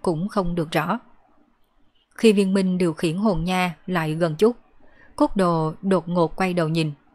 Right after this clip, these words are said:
miệng quát lớn: "Thứ gì?" Viên Minh giật nảy mình, vội vàng điều khiển hồn nha lui, vỗ cánh chạy trốn ra ngoài.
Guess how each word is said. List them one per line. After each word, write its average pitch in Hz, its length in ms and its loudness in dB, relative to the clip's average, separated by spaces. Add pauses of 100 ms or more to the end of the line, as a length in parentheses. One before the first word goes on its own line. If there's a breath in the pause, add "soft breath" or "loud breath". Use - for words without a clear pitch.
miệng 165 360 0
quát 233 240 -2
lớn: 196 260 4 (1200)
"Thứ 226 220 8
gì?" 180 400 6 (720)
Viên 202 240 4
Minh 190 240 2
giật 175 180 -2
nảy 175 260 -2
mình, 175 260 2 (320)
vội 202 160 6
vàng 175 240 0
điều 175 140 2
khiển 165 240 -2
hồn 180 320 0
nha 180 180 -2
lui, 180 260 4 (280 soft breath)
vỗ 180 180 4
cánh 208 420 -2
chạy 165 320 0
trốn 196 280 2
ra 220 140 -2
ngoài. 165 260 0